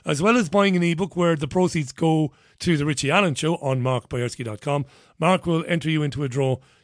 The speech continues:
to win a Moldavite pendant. That's, uh, wonderful. Thanks for the reminder. I'm a bit of an idiot.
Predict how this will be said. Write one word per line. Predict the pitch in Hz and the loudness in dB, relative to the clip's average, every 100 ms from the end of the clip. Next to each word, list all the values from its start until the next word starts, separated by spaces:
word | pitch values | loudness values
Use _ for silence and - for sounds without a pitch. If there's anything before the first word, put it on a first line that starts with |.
| - | -4
to | 143 | -2
win | 131 | -2
a | 139 | -2
Moldavite | 131 120 117 117 - | -2 -2 -4 -6 -4
pendant. | 151 151 107 | -2 -2 -2
That's, | 123 123 - _ _ _ - | -8 -10 -12 _ _ _ -12
uh, | 131 117 120 | -8 -8 -4
wonderful. | 165 165 120 113 | 0 0 0 -4
Thanks | 160 156 - | -4 -2 -4
for | |
the | 143 160 | -4 0
reminder. | 175 175 160 208 233 180 151 123 92 - _ _ _ _ _ _ _ - | 2 2 4 2 2 2 0 -2 -6 -12 _ _ _ _ _ _ _ -16
I'm | 139 | -12
a | 123 | -8
bit | 113 139 | -8 -6
of | 123 | -4
an | 117 | -4
idiot. | 117 - | -6 -8